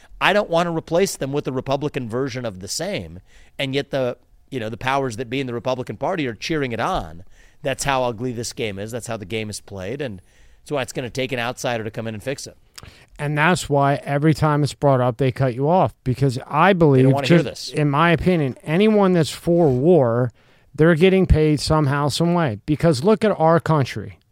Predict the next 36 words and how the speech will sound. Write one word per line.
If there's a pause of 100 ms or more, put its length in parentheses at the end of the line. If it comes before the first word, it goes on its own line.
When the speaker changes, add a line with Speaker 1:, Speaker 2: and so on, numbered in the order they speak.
(260)
Speaker 2:
the
country
that
you're
gonna
run. (460)
You
got
homeless.
You
got
kids
changing
their
body
parts.
You
got
education
going
to (480)
nuts. (460)
And
we're
fighting
wars
that
aren't
ours, (100)
spending
tons
of
money.
But
what
about